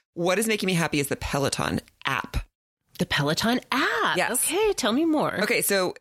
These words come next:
Speaker 1: some people on the board, we've talked about this a little bit because it was really through the influence of the Awesomes that I went this direction. Last year in twenty twenty-one,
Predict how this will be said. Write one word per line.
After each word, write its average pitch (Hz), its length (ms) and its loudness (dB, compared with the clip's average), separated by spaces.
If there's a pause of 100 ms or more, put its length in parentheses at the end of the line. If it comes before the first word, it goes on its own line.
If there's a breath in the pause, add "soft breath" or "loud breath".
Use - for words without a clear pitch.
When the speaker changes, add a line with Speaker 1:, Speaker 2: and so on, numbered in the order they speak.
(120)
Speaker 1:
some 233 240 2
people 240 400 0
on 185 160 0
the 185 60 -2
board, 165 440 0 (120)
we've 160 180 0
talked 175 300 -2
about 185 100 0
this - 160 0
a 190 60 0
little 175 180 0
bit 139 260 0
because 143 460 0
it 139 100 2
was 160 160 2
really 180 280 2
through 202 540 0
the 277 120 0
influence 175 640 0
of 160 300 0
the 170 120 0
Awesomes 143 600 0 (320 loud breath)
that 180 100 0
I 170 80 2
went 170 300 -2
this 165 160 0
direction. - 420 0 (320 loud breath)
Last 196 600 -2
year - 360 0
in 156 320 0 (380)
twenty 240 480 0
twenty-one, 156 800 2